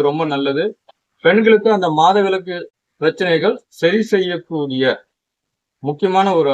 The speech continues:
ஆற்றல் என்பது உண்டு. அதே போல சக்கரை வியாதிக்கும் ரொம்ப நல்லது, தோள்பட்டை வலிக்கும் ரொம்ப நல்லது,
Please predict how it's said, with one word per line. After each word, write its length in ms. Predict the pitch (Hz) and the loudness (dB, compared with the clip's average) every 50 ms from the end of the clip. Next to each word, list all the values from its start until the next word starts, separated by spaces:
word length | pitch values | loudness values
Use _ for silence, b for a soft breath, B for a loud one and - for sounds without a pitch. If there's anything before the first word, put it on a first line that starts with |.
| 135 143 | 0 0
ஆற்றல் 280 | 151 - 165 160 156 143 | 0 0 -2 -2 -2 -2
என்பது 300 | 135 131 127 127 147 143 135 117 107 101 - - _ _ - 120 123 | -2 -4 -4 -2 0 0 0 0 -2 -4 -6 -12 _ _ -10 -8 -6
உண்டு. 240 | 123 120 135 202 226 - - _ _ _ _ _ _ _ _ _ _ - | -4 -2 0 0 0 -2 -6 _ _ _ _ _ _ _ _ _ _ -4
அதே 180 | 123 135 165 190 | -2 0 0 2
போல 160 | 190 208 196 185 - | 2 0 0 0 0
சக்கரை 260 | 156 143 - 202 196 | -2 -2 0 0 2
வியாதிக்கும் 400 | 190 185 170 165 170 185 185 165 | 2 2 2 0 -2 -2 -2 -2
ரொம்ப 160 | 160 160 160 160 | -2 -2 -2 -4
நல்லது, 380 | 156 147 147 147 143 139 156 170 180 175 - | -6 -4 -4 -4 -4 -2 -4 -4 -6 -4 -4
தோள்பட்டை 440 | 165 180 185 175 180 170 156 165 151 | -4 -4 -2 -2 -2 -2 0 0 0
வலிக்கும் 380 | 147 147 151 151 165 170 151 147 | 0 0 -2 -4 -4 -4 -4 -4
ரொம்ப 140 | 143 143 143 | -4 -6 -6
நல்லது, 360 | 139 135 131 131 131 147 | -8 -8 -6 -6 -6 -6